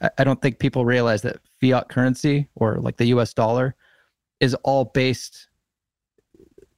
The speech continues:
not based, but it's, the way that it works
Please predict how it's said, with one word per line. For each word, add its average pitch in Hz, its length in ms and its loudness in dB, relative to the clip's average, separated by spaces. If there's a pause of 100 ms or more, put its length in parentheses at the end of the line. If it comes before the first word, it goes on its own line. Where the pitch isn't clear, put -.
(320)
not 143 260 0
based, 107 380 -2
but 131 120 2
it's, - 340 -4 (680)
the 160 100 4
way 160 180 4
that 151 160 2
it 139 140 0
works 135 400 0